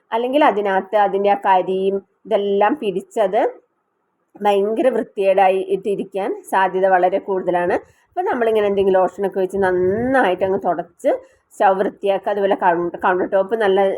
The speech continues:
ഉരച്ച് തേച്ച് കഴുകി വൃത്തിയാക്കുക, സിങ്ക് വൃത്തിയാക്കുക, പാത്രങ്ങളൊക്കെ അപ്പം കഴുകിയിടുക. അതുപോലെ തന്നെ ആ നമ്മുടെ അടുക്കളയിലെ ടൈലൊക്കെ ഒന്ന് തുടച്ചിടുക,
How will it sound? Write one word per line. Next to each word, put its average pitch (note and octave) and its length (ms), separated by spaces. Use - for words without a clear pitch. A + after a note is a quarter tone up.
ഉരച്ച് A#3 340
തേച്ച് G3 240
കഴുകി G3 140
വൃത്തിയാക്കുക, F#3+ 560
സിങ്ക് F#3+ 420
വൃത്തിയാക്കുക, G3 680
പാത്രങ്ങളൊക്കെ G#3 600
അപ്പം G3 520
കഴുകിയിടുക. F#3 480
അതുപോലെ F#3 380
തന്നെ G3 120
ആ F#3+ 100
നമ്മുടെ G#3+ 240
അടുക്കളയിലെ G3 480
ടൈലൊക്കെ F#3 640
ഒന്ന് G#3+ 220
തുടച്ചിടുക, G3 720